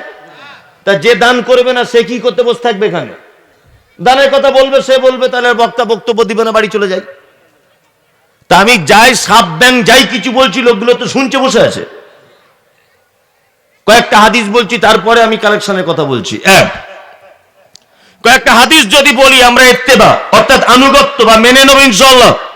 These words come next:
ইনশাআল্লাহ, ইনশাআল্লাহ। এক, জান্নাতে যাওয়ার কয়েকটা আমল বলে দিব। কোথায় যাওয়ার? জান্নাতে। মেয়েদের ব্যাপারে একটা বলবো, ছেলেদের ব্যাপারে একটা বলবো।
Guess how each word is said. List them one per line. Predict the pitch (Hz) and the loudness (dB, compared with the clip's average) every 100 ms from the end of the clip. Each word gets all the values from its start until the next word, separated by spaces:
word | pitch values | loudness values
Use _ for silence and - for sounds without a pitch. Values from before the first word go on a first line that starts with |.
| - - - - - - - | -20 -20 -20 -20 -20 -8 0
ইনশাআল্লাহ, | 226 262 277 302 311 - - - - - - | 2 4 4 4 2 0 -8 -16 -18 -20 -12
ইনশাআল্লাহ। | 147 143 139 123 107 - | -10 -4 -2 -2 -4 -2
এক, | 180 208 202 - - _ _ _ _ _ _ _ _ - 101 | 0 2 2 -2 -10 _ _ _ _ _ _ _ _ -20 -8
জান্নাতে | 190 220 247 254 269 269 277 | -2 0 2 2 2 2 2
যাওয়ার | 254 254 247 | 4 2 2
কয়েকটা | 240 233 233 220 | 2 0 0 -2
আমল | 214 214 | 0 0
বলে | 196 196 | 0 0
দিব। | 165 147 | 0 -2
কোথায় | 135 190 202 | -4 -2 0
যাওয়ার? | 202 202 226 226 - - _ _ _ _ _ _ | 2 4 2 0 -12 -20 _ _ _ _ _ _
জান্নাতে। | 110 131 117 107 85 - - _ _ _ _ _ _ _ _ _ _ _ _ _ _ _ _ | -4 0 0 -2 -4 -12 -18 _ _ _ _ _ _ _ _ _ _ _ _ _ _ _ _
মেয়েদের | 113 127 170 190 208 208 | -8 -4 -2 0 0 2
ব্যাপারে | 208 208 214 | 2 2 2
একটা | 214 226 | 2 0
বলবো, | 220 226 233 269 - | 2 2 0 -2 -4
ছেলেদের | - 208 202 175 | -2 -2 0 -2
ব্যাপারে | 170 147 | -2 -2
একটা | 131 139 | -4 -4
বলবো। | 110 107 98 92 | -4 -4 -8 -10